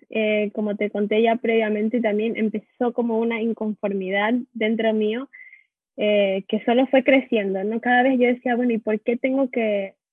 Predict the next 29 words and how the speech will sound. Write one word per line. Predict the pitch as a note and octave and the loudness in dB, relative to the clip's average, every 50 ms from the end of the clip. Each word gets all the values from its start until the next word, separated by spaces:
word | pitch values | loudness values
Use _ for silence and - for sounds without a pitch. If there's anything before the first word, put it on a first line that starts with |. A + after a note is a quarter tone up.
| _ _ _ _ _ | _ _ _ _ _
dejar | G#3+ A3 A3 - - A#3+ A#3 B3+ | -6 -6 -4 -4 -2 -2 -2 0
a | C4+ B3+ | 0 0
mi | B3 A#3+ A#3 C4 | -2 0 0 0
hija | C#4 - - D4 C#4+ D4 D4+ D4 - | 0 2 2 2 2 2 0 0 0
para | B3+ A3+ | 0 0
irme | A3+ A#3 C4 C4+ | 2 0 0 -2
a | C4+ | -2
trabajar? | C4+ C4 A3 - - A#3+ - B3+ A#3 A3+ A#3+ | -2 -2 -2 -2 -4 -2 -2 -2 -2 -2 -2
¿Por | - A#3 A#3+ - | -2 -2 -2 0
qué | C4+ B3+ | -2 -2
tengo | - C#4 C#4 C#4+ C#4+ | -2 -2 -2 -4 -2
que | - D4+ | -2 -4
escoger | C#4+ - - A#3+ A#3+ - - - A3+ A#3+ B3+ B3 | -4 -4 -6 -8 -8 -6 -6 -4 -2 0 0 0
entre | B3+ B3 A#3 A3+ A3 G3+ | 0 -2 -2 -2 -4 -4
trabajar | - - G2+ G#3 G#3+ G#3 - A#3 A3+ A#3+ B3 | -4 -4 -4 -6 -6 -6 -6 -4 -2 0 0
y | B3 A#3 | 0 0
poder | - G#3+ G#3 G3+ G#3 | 0 0 -2 0 0
ver | G#3+ A3 A3+ A3+ | -2 -2 -2 -4
a, | A3 G#3+ G3+ - _ - - - - - - _ - | -4 -6 -10 -14 _ -20 -20 -20 -20 -20 -16 _ -6
a | G3+ G#3 | -4 -2
mi | G#3 G#3+ | -2 -2
hija | - B3+ A#3+ | -2 -2 -2
crecer | A#3 G3 G#3 - - A3+ A3 A3 A3 | -2 -4 -6 -4 -2 -2 0 0 -2
o | G#3 | -2
tener | - G3+ G3+ G3+ | -4 -4 -4 -2
aventuras | G#3 G3+ G3+ G3+ G3 - G3 G3 G3 - | -2 -2 -2 -2 -2 -2 -4 -4 -4 -6
con | - F#3 F3+ | -8 -8 -8
ellos?". | E3+ F3+ G3 F#3+ - | -8 -8 -10 -8 -6
Entonces, | G#3+ G#3+ G#3 A3+ A#3 A#3 C#4+ D4 C#4+ | -6 -6 -4 -4 -2 -2 -2 -2 -2